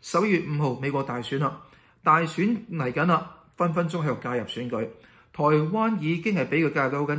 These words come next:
要，搞到而家白營有立法院嘅八席，三黨不過半。美國係咪即係噉樣樣畀佢介選呢？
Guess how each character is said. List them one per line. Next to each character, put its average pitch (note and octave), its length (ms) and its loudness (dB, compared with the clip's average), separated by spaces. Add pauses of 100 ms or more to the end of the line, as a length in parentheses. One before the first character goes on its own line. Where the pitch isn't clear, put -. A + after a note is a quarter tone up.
要， C3 60 0
搞 C#3 180 2
到 E3 100 0
而 C3 120 -2
家 E3 140 2
白 D#3+ 140 0 (100)
營 A2 180 -8
有 C3+ 160 -2
立 D#3 160 -2 (120)
法 D3 200 0
院 E3 180 -4
嘅 D#3+ 260 0 (120)
八 D3+ 180 0
席， C3+ 220 -4 (240)
三 F3+ 340 0
黨 C#3 180 -4
不 E3+ 100 -2
過 C3+ 220 -4
半。 C#3 200 -4 (340)
美 D3+ 280 4
國 F3 260 2
係 D3+ 60 -4
咪 C3 120 -2
即 D#3 200 -4
係 E3+ 100 0
噉 C#3 80 -2
樣 D3 120 -2
樣 C#3+ 140 -2
畀 C#3+ 160 0
佢 B2+ 220 -4
介 D#3 140 -6
選 - 20 -4
呢？ E3 160 -2